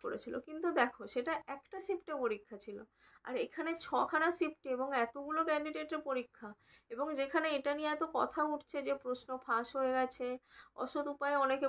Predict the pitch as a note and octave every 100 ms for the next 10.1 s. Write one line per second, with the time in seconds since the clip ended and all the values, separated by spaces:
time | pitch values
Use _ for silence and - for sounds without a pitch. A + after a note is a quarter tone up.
0 | C4 A#3 A#3+ - C4+ C4+ C#4 D#4 C4+ A#3
1 | B3+ C#4 - D#4 - B3+ E4+ D#4 C4 G#3
2 | - A3 A3+ _ - - - D4 E4+ D#4+
3 | D#4+ D4 D#4+ - E4 C#4 B3 B3 C#4 C4
4 | A#3+ B3+ D#4 D4 C#4+ C#4+ C#4 C#4 C#4 C#4+
5 | C#4+ - _ - C#4+ C#4+ C#4 D4+ - D4+
6 | D#4+ D4+ D4+ D4+ C4+ C4 D4 D#4 C#4+ C4+
7 | C#4+ C#4 A#3 A#3 C#4 D4 C#4+ D4 B3+ C4
8 | C4 D4+ C4 A3+ - B3 C#4 C4 B3+ C4
9 | C4+ C4+ C#4 D4+ - - _ - D#4 D#4
10 | E4+